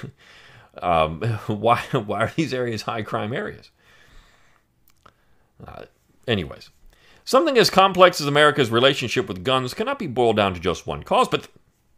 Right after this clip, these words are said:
but they do here.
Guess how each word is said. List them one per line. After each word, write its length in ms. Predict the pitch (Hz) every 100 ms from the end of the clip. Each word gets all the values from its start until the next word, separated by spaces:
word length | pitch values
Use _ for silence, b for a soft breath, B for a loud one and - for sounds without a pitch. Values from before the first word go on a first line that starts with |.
| _ _ _ _ _ -
but 240 | 110 -
they 440 | 240 135 78 73 - _ _ _ -
do 420 | 180 339 269 85
here. 360 | - 87 62 -